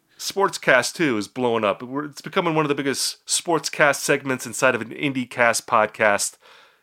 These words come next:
Speaker 2: in America. You, you know, people that listen to indie, uh, indie rock podcasts to get sports news,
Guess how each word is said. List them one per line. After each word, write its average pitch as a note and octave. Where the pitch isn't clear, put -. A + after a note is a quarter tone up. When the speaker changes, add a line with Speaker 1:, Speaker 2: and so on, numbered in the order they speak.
Speaker 2:
in A#2+
America. A2
You, -
you E2+
know, C3
people F#3+
that D#3
listen D3+
to B2+
indie, C#3
uh, C#3+
indie C#3+
rock C3+
podcasts C#3
to B2+
get A2+
sports -
news, D#3